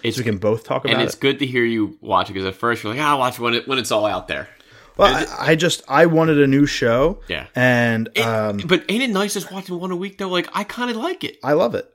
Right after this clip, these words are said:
Speaker 2: I, that's what I told you. I prefer this format. I prefer the Hulu format over the next fo-, Netflix format 'cause it gives me something to look forward to.
Speaker 1: Yeah.
Speaker 2: And it also stops me from binging.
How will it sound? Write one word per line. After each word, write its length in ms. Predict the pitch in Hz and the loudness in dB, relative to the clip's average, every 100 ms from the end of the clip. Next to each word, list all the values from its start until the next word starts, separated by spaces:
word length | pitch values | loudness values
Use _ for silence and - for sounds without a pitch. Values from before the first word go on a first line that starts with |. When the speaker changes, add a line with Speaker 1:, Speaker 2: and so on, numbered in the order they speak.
| 123 | -4
Speaker 2:
I, 180 | 135 | -4
that's 420 | 139 139 135 - 175 | -4 -4 -4 -4 -2
what 60 | |
I 60 | 165 | -2
told 220 | 202 202 | 0 -4
you. 40 | |
I 40 | 117 | -4
prefer 260 | 104 - | -10 -10
this 100 | 104 - | -10 -8
format. 380 | 107 101 98 - | -10 -8 -8 -4
I 120 | 127 | -4
prefer 280 | 139 - 160 | -2 2 2
the 100 | 139 | 4
Hulu 280 | 151 147 | 6 6
format 340 | 131 135 131 117 | 6 0 2 2
over 140 | 113 | 0
the 60 | 113 | 0
next 240 | 120 147 | -2 -4
fo-, 180 | - 117 - - | -10 -14 -14 -10
Netflix 380 | 143 160 - 123 | -6 -6 -6 -8
format 340 | - 110 113 - | -6 -6 -6 -8
'cause 100 | 117 | -6
it 60 | |
gives 180 | 107 117 | -4 -4
me 60 | 127 | -6
something 320 | - 117 113 | -8 -8 -8
to 60 | |
look 120 | 110 - | -10 -4
forward 360 | 139 120 - | -4 -4 -4
to. 60 | 101 | -6
Speaker 1:
Yeah. 140 | 71 - - | -8 -12 -8
Speaker 2:
And 100 | - | 2
it 60 | 135 | 4
also 240 | 135 - | 4 2
stops 460 | 139 - 131 131 - | -2 -2 -2 -2 -4
me 120 | 131 | -6
from 220 | 123 135 | -4 -4
binging. 400 | 123 143 110 82 | -2 -2 -4 -8